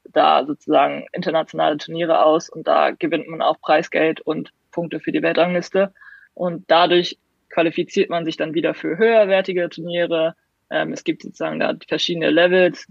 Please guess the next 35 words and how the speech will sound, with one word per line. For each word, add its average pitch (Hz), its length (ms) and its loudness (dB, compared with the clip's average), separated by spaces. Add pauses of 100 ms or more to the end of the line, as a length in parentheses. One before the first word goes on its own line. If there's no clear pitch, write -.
wo 165 100 0
man 156 220 -6
verschiedene 156 760 -2
Punkte 196 400 2
bekommt 170 460 0
und 160 320 -8
auch - 320 -4
das 143 140 -10
Preisgeld 165 440 0
dann 147 160 0
auch 131 160 -6
entsprechend 160 460 -6
höher 190 200 4
wird 170 320 2
und - 280 -10 (160)
schließlich - 380 0
auch 151 120 2
für 151 180 -2
W 165 120 0
Ms, 156 380 0
E 151 120 -2
Ms - 340 -4
und 151 220 -10
Olympische 147 480 -8
Spiele. - 400 -6 (560)
Und 170 220 0
dann 170 180 4
hat 180 120 2
man 165 200 0
nebenbei, 196 760 4
ähm, 170 360 2
noch 160 200 2
einen 165 220 -2
Ligabetrieb. 233 720 -2 (600)
Äh, 147 500 -2